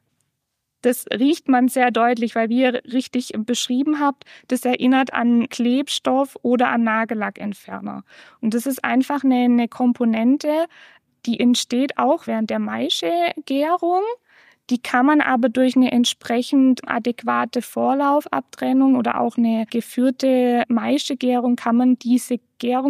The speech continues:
Gärungsnebenbestandteile eben in einem gewissen Maß halten, sodass wir eben nicht solche Fehltöne haben. Also natürlich darf so ein Brand nicht nach Klebstoff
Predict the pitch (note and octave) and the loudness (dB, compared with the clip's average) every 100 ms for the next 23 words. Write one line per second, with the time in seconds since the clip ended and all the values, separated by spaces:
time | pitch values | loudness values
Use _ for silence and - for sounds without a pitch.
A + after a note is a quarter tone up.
0 | C#4+ B3 A#3+ B3+ C4+ B3+ B3 A#3 B3 B3 | 0 0 2 2 2 0 -2 -2 -2 0
1 | A#3+ A#3+ - A#3+ A#3+ B3 B3 B3 A#3 - | 0 -2 -2 -2 0 0 2 2 0 -6
2 | _ - A#3 A#3 A3+ A#3+ G3+ B3+ D4 - | _ 0 2 2 2 -2 0 0 0 2
3 | B3+ A#3+ G#3+ A#3 C4+ - - _ _ _ | 4 4 2 -2 -2 -6 -14 _ _ _
4 | _ _ _ - - A#3+ A#3+ D4 - C#4+ | _ _ _ -16 -6 -2 0 0 0 0
5 | B3+ G#3+ B3 - C4 A#3+ A#3+ A#3 A#3 B3+ | 0 -2 -2 -2 -2 0 2 6 6 4
6 | - - A#3 G#3+ G#3+ G#3+ - G#3+ G#3+ G3+ | 0 -8 -6 -4 -6 -10 -8 -6 -4 -6
7 | G3+ - - - G#3 G3+ G#3 F#3+ G3 A3 | -8 -14 -10 -4 -2 -2 -4 -6 -6 -6
8 | A3+ A#3+ A#3 - B3+ C#4+ - A#3+ - A#3+ | -2 0 2 2 2 2 0 -2 0 0
9 | A#3 G#3+ G#3+ B3 A#3+ A#3+ - A#3 A3 - | 2 0 2 2 4 2 2 0 -2 -6
10 | A3+ A3+ B3+ - A3 A3+ D4 | -2 -2 -2 -4 -2 -2 -2